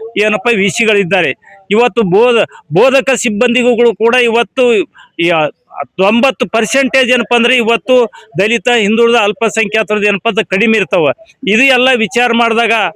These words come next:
ನಮಗೆ, ನಮಗೆ ಸೇರಿರ್ತಕ್ಕಂಥವ್ರು ಅಂದ್ರೆ ಸುಮಾರು ಪರಿಶಿಷ್ಟ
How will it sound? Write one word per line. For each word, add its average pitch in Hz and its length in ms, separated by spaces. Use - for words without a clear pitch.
ನಮಗೆ, 247 680
ನಮಗೆ 220 320
ಸೇರಿರ್ತಕ್ಕಂಥವ್ರು 226 1040
ಅಂದ್ರೆ 180 340
ಸುಮಾರು 220 320
ಪರಿಶಿಷ್ಟ 185 440